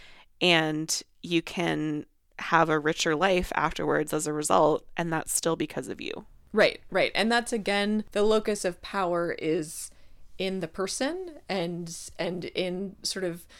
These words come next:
Speaker 2: plumbing the depths of their own strength in the face of something that's done them harm. The power, it does not come from the violence.
Speaker 1: Right.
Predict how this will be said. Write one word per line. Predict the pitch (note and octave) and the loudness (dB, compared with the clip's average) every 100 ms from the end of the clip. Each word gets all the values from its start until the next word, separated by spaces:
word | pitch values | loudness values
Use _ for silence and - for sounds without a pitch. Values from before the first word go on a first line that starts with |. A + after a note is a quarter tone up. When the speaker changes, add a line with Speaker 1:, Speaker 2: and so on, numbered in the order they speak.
| - - - | -20 -20 -20
Speaker 2:
plumbing | - A3+ A3 A3+ A3 | -4 2 2 4 2
the | |
depths | G3 F3+ F3 - | 2 0 -2 -6
of | G3 | -4
their | F#3+ F3 | -2 -2
own | F3+ F3 | -4 -6
strength | - - G3 B3+ - | -6 -4 -2 -4 -6
in | - F#3+ | -6 -6
the | F3+ | -6
face | - F3+ G3+ - | -4 -4 -4 -4
of | F#3+ | -6
something | - G3 G3+ G3 | -6 -6 -6 -8
that's | F3+ | -8
done | - F3 | -8 -8
them | F3+ F3 | -6 -8
harm. | - G#3 G#3 C4 D#4 - - - - - | -6 -4 -4 -4 -6 -8 -18 -20 -20 -6
The | F#3 | -6
power, | - G#3 G3+ G3 | -4 0 0 2
it | E3+ D#3+ | 0 -2
does | F#3 | -6
not | F#3+ E3 - | -2 -2 -2
come | - F3 | -6 -10
from | F3 F3 | -10 -10
the | F3 | -8
violence. | - - - - - | -6 -8 -8 -12 -6
Speaker 1:
Right. | B2+ - | -6 -8